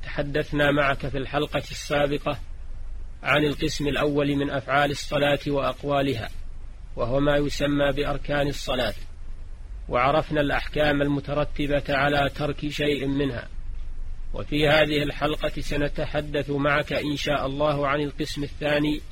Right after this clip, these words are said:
من أقوال وأفعال الصلاة، وهو ما يسمى بالواجبات.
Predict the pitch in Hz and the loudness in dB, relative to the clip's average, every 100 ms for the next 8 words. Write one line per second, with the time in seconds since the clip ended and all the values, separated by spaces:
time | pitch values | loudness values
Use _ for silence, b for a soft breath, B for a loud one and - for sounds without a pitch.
0 | - - - - - 139 143 147 - 139 | -8 -8 -8 -8 -6 0 2 0 0 2
1 | 147 147 147 139 139 139 139 139 143 - | 4 4 4 2 0 0 2 4 2 -2
2 | 143 147 147 - - - - - - - | 0 2 2 -2 -10 -12 -14 -12 -10 -10
3 | - - - - 110 127 147 147 147 139 | -10 -10 -10 -6 0 2 4 4 2 0
4 | 147 147 147 139 143 143 143 139 139 123 | 0 2 2 2 2 4 4 2 4 4
5 | - | 2